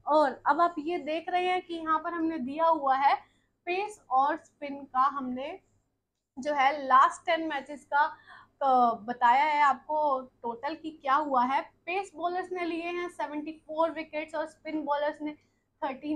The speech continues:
नाइन wickets। तो आप इससे समझ रहे हैं, इसका मतलब है कि यहाँ पे जो है pace bowler ज़्यादा अच्छा perform कर पाते हैं, ज़्यादा wicket ले पाते हैं as compare to spin bowlers।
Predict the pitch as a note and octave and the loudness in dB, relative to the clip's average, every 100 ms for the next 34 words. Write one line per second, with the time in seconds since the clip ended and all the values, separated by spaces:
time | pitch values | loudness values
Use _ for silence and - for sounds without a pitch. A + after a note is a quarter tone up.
0 | C4+ B3 A#3+ B3+ B3 A3 A3 A3+ A3 - | -4 -4 -4 -6 -10 -12 -14 -18 -18 0
1 | C#4 C#4 C#4 D4 D#4+ D#4 D4+ C#4+ C#4 D4+ | 4 4 4 -14 -16 -12 -10 -8 -8 -4
2 | D#4 D#4 D4+ C#4 - C#4 C4+ C#4+ C4+ C#4 | -4 -4 -8 -10 -4 -4 -4 -4 -2 -2
3 | D#4 _ _ _ D#4+ D#4+ E4+ F4 F4+ D#4+ | -4 _ _ _ -4 4 6 6 2 0
4 | E4+ F4 - D#4 E4+ E4 C#4 E4 E4 E4 | 0 0 -2 -6 -6 -8 -2 0 2 -2
5 | - C4 C4 C#4 C4+ - C4+ C4 C4+ C4 | -2 -2 -2 -4 -6 -4 -2 -2 -4 -4
6 | C#4 D4 D#4 D4+ D4+ C#4+ C#4+ D4+ D4+ C4 | -2 -2 -4 -6 -2 -2 -2 -8 -6 -2
7 | B3 C#4 D4 A#3+ B3 C4+ C4+ C4+ C4 C4+ | 0 2 0 -2 -8 -8 -4 -4 0 0
8 | D4 D4+ - - D#4 F4 - D#4 C#4 C#4 | 0 -4 -4 0 2 2 -4 -6 -2 0
9 | C4+ B3 G#3+ - - C#4 B3+ A#3+ A#3+ | 0 -2 -8 -8 -6 -2 2 2 2